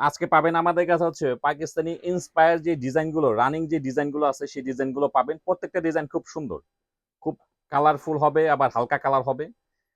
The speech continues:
আর প্রাইসও থাকবে কিন্তু খুব রিজনেবল প্রাইস। দেখেন ড্রেসের লুকটা দেখেন আগে, কি পরিমাণ সুন্দর। মানে কটনের মধ্যে কিন্তু এগুলো বেস্ট কোয়ালিটি কাপড়। আর এগুলো আমাদের এক একটা ভিডিওতে কিন্তু দশ থেকে, নয় থেকে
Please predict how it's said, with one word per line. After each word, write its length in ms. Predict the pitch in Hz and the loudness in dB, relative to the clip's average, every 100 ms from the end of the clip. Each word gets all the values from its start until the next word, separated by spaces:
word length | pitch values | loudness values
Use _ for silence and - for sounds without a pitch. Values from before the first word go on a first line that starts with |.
| - 101 | -8 -6
আর 60 | 95 | -2
প্রাইসও 260 | 139 156 165 170 | 2 2 2 -2
থাকবে 200 | 147 156 | -4 -4
কিন্তু 180 | 170 127 127 - | -4 -4 -8 -4
খুব 120 | 175 156 | -2 2
রিজনেবল 340 | 151 147 135 117 | 2 2 0 0
প্রাইস। 160 | 95 87 | -2 -2
দেখেন 160 | 107 85 87 | -4 -6 -4
ড্রেসের 300 | 139 180 160 | -2 0 0
লুকটা 240 | 151 - 160 | 0 0 2
দেখেন 180 | - 127 110 | 2 0 -4
আগে, 140 | 98 160 _ | -6 -14 _
কি 60 | 147 143 | -10 -4
পরিমাণ 260 | 156 143 123 - | -2 -2 -4 -6
সুন্দর। 280 | 123 85 - _ _ _ _ _ _ _ _ _ - | -8 -8 -12 _ _ _ _ _ _ _ _ _ -6
মানে 140 | 120 131 | -4 2
কটনের 360 | 151 151 170 180 | 2 2 0 0
মধ্যে 180 | 180 175 175 | 0 0 -2
কিন্তু 120 | 175 175 | -2 2
এগুলো 160 | 175 135 | 2 2
বেস্ট 220 | 143 170 - | 4 2 0
কোয়ালিটি 280 | 156 156 135 123 | -2 -2 0 0
কাপড়। 280 | 98 80 71 _ _ _ _ _ _ _ _ _ _ _ _ _ - | 0 -2 -12 _ _ _ _ _ _ _ _ _ _ _ _ _ -8
আর 80 | 113 | -4
এগুলো 180 | 139 165 160 | 2 6 6
আমাদের 280 | 165 165 139 147 | 6 4 2 0
এক 60 | 156 | -4
একটা 140 | - 165 139 | -4 -2 0
ভিডিওতে 300 | 147 165 165 | 0 0 0
কিন্তু 200 | 165 147 127 131 107 | -4 -4 -6 -4 -2
দশ 120 | 135 - | -2 -2
থেকে, 180 | 147 165 156 - - 107 | -6 -4 -4 -8 -18 -6
নয় 120 | 131 139 | -4 -2
থেকে 140 | 147 | -2